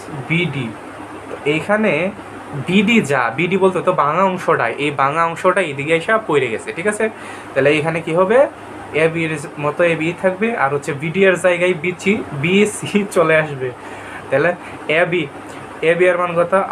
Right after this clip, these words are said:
আঠারো root three plus, আর বিসি এর মান হচ্ছে এটা,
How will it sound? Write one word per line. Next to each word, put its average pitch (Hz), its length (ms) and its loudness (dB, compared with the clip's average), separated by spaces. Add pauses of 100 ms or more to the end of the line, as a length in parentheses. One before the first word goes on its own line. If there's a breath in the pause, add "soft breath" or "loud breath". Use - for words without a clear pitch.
আঠারো 170 320 4 (120)
root 180 180 0 (440)
three 170 240 2 (240)
plus, 135 340 2 (720)
আর 127 140 -2
বিসি 170 260 -2
এর 147 80 2
মান 156 140 0
হচ্ছে 208 220 -2 (800)
এটা, - 140 -10